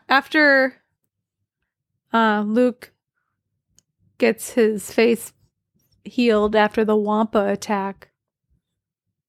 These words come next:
the three of 'em are having their crazy, you know.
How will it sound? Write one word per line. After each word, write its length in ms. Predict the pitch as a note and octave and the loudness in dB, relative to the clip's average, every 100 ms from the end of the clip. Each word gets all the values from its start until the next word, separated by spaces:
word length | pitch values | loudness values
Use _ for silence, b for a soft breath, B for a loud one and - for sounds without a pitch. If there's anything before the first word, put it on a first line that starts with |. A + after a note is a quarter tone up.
| _ _ _ _ _ _ _ | _ _ _ _ _ _ _
the 140 | A#3 | -12
three 240 | A3 C4+ C4+ | -6 0 2
of 80 | C4 | 2
'em 140 | A#3 | 2
are 60 | A3 | 2
having 300 | A3 A3 G#3+ | 0 0 0
their 240 | G#3 G#3 | 0 -2
crazy, 680 | - B3 B3 A3+ B3+ A#3+ A#3 A3+ | -4 -2 0 0 -2 -2 -2 -2
you 60 | |
know. 300 | G#3 G3+ G3+ | -2 -2 -6